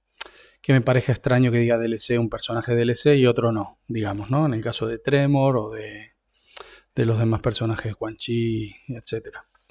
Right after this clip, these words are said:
Eh, bueno, vamos a, acá punto por punto. Bueno,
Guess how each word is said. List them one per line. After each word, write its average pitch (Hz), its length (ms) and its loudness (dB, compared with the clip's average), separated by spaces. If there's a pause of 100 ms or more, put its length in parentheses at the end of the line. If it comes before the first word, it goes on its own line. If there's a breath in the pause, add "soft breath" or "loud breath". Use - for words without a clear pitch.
(720 loud breath)
Eh, 135 260 6
bueno, 113 380 2
vamos 160 320 4
a, 123 500 2
acá 123 280 -2
punto 151 260 2
por 156 160 4
punto. 196 240 2
Bueno, 120 340 2